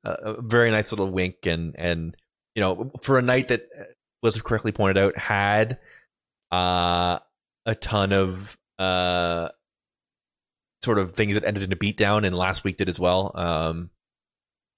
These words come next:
I think it was a nice touch to have that, like, that's not going to happen here. There's,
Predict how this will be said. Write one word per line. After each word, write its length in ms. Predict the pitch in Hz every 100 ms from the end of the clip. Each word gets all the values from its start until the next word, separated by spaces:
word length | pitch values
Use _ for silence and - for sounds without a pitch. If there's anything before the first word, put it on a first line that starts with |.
| -
I 40 | 107
think 160 | 113
it 60 | 101
was 120 | 98
a 40 |
nice 220 | 95 95 -
touch 240 | 104 -
to 80 | 90
have 220 | 90 85
that, 120 | 85
like, 140 | 78 92
that's 220 | - -
not 180 | 117 113
going 200 | 120 113
to 60 |
happen 280 | 123 123 101
here. 220 | 92 85
There's, 120 | 92